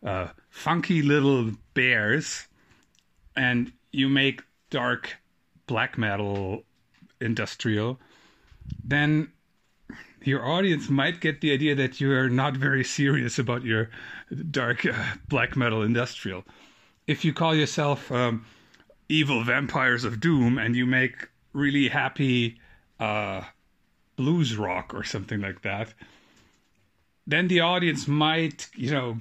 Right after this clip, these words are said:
get a weird idea, but maybe it's irony, whatever. It, um, if it's more consistent than that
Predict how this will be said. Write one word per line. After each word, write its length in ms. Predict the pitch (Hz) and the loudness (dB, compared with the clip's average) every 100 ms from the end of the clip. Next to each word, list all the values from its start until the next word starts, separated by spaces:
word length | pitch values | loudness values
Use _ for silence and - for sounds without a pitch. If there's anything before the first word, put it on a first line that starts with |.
| - | -6
get 200 | 139 135 | -4 -2
a 160 | 123 | 0
weird 340 | 120 135 135 123 | 2 4 4 4
idea, 640 | 120 117 117 127 147 160 _ _ _ _ _ - | 2 2 2 4 2 -2 _ _ _ _ _ -6
but 180 | 135 131 - | -6 -6 -8
maybe 420 | 180 190 180 180 | 0 2 4 2
it's 140 | 151 | 0
irony, 640 | - 143 143 139 143 143 143 | -4 -2 0 2 4 4 2
whatever. 400 | 139 160 151 143 - - - - | 0 0 2 0 -2 -18 -18 -8
It, 200 | 147 - | -6 -4
um, 400 | 151 139 160 - _ _ _ _ _ _ _ | -2 0 0 -4 _ _ _ _ _ _ _
if 120 | 170 214 | -2 0
it's 280 | 208 - | -2 -6
more 240 | 156 185 214 | 0 2 2
consistent 760 | - 175 - 196 - 165 127 | 2 0 2 -2 0 -2 0
than 180 | 139 117 | 2 2
that 400 | 113 87 85 - | 2 0 -6 -16